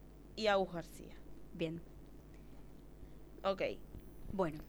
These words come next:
Speaker 2: la historia empieza así. Eh, a
Speaker 1: Eh,
Speaker 2: mí
Speaker 1: recordemos que Agustín García era un compañero nuestro del colegio.
Speaker 2: Sí.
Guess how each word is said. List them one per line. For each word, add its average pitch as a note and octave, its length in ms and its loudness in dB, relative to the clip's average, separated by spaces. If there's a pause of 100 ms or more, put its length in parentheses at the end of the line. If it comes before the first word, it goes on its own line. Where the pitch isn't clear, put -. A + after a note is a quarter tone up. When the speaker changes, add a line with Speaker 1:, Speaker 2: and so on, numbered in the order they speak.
(160)
Speaker 2:
la C#4+ 100 12
historia G#4+ 220 12
empieza A3+ 240 10
así. - 160 -4 (1600)
Eh, G#3 320 12
a G#3+ 120 12
Speaker 1:
Eh, F#3 260 12
Speaker 2:
mí G3+ 40 12
Speaker 1:
recordemos C#4 560 12
que B3 320 12
Agustín G#3 380 8
García B3+ 600 10
era A3 480 10
un G#3+ 160 4
compañero G3+ 580 6
nuestro G3 420 6
del F3+ 180 8
colegio. D#3 480 0 (100)
Speaker 2:
Sí. F3 220 0